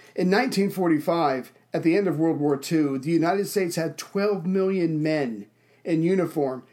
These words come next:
In nineteen fifty, one point six million. We'd been spending eighty-two billion dollars a year in World War Two. Now we're spending in nineteen fifty, thirteen billion, which is five percent of G N P.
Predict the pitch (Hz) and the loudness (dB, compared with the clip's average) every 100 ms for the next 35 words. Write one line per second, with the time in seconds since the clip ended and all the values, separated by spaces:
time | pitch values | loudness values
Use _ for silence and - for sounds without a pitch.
0 | _ 160 151 143 147 147 135 - 165 165 | _ -2 0 0 -2 -4 -4 -2 -2 0
1 | 220 214 - _ _ _ _ - 175 175 | -4 -4 -14 _ _ _ _ -4 0 0
2 | 165 170 165 156 - 147 - 147 123 113 | 0 0 -2 -2 -6 -6 -4 -6 -6 -8
3 | 107 - - - 196 170 185 - 214 196 | -12 -16 -20 -2 0 2 0 0 2 2
4 | 185 - 202 240 208 196 170 180 180 170 | 0 -2 -2 0 0 -2 -2 0 0 2
5 | 160 160 156 147 147 139 147 165 175 190 | 2 2 2 0 -2 0 0 2 0 -2
6 | - _ _ 185 170 170 170 160 165 165 | -6 _ _ -4 -2 0 0 0 0 0
7 | 180 180 170 160 160 165 156 170 156 147 | -2 0 0 0 0 0 0 0 2 2
8 | 143 143 143 147 139 165 147 165 160 - | 2 2 0 -2 -2 -4 0 -2 -2 -12
9 | - - 180 160 - 170 180 160 160 135 | -14 -2 -2 -2 -2 -2 0 0 2 0
10 | 120 117 160 165 160 - 160 160 156 147 | 0 -2 0 0 -2 -2 -2 0 -2 -2
11 | 165 147 135 139 156 156 156 147 147 151 | 0 0 -2 -2 -2 -2 -4 -4 0 0
12 | 147 | -2